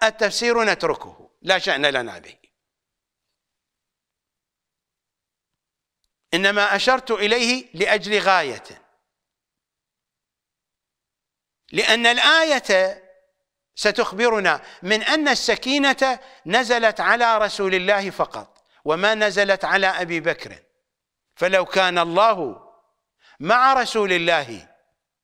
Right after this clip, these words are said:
ومع أبي بكر لنزلت السكينة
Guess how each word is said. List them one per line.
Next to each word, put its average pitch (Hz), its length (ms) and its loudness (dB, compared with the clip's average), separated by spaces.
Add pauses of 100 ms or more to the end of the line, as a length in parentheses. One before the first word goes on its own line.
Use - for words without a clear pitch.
(360)
ومع 233 540 2
أبي 277 220 0
بكر 196 640 -2 (220)
لنزلت 233 640 0
السكينة 175 640 -4